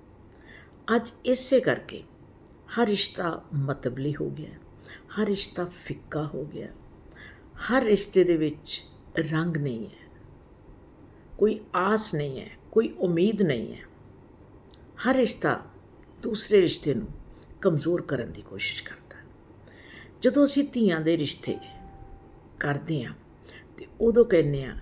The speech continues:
ਕਿ "ਅਸੀਂ ਤੁਹਾਨੂੰ ਧੀ ਦਿੱਤੀ, ਅੱਜ ਤੋਂ ਬਾਅਦ ਅਸੀਂ ਦਖਲ ਨਹੀਂ ਦਾਂਗੇ।" ਪਰ ਮਾਂ ਦੀ ਸਭ ਤੋਂ ਜ਼ਿਆਦਾ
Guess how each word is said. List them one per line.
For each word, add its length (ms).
ਕਿ 120
"ਅਸੀਂ 200
ਤੁਹਾਨੂੰ 380
ਧੀ 160
ਦਿੱਤੀ, 480
ਅੱਜ 140
ਤੋਂ 80
ਬਾਅਦ 200
ਅਸੀਂ 220
ਦਖਲ 320
ਨਹੀਂ 120
ਦਾਂਗੇ।" 400
ਪਰ 120
ਮਾਂ 440
ਦੀ 180
ਸਭ 400
ਤੋਂ 240
ਜ਼ਿਆਦਾ 340